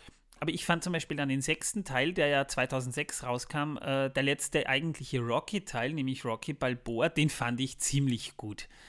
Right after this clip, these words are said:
Der war wirklich nicht schlecht. Und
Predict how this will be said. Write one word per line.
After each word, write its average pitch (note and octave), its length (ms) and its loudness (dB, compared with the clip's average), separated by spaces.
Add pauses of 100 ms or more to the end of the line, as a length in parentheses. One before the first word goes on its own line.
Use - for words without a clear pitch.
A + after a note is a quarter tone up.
(400)
Der B2 120 4
war C3+ 260 4
wirklich C#3+ 340 6
nicht A#2+ 180 -2
schlecht. - 460 -8 (1600)
Und C#3 680 2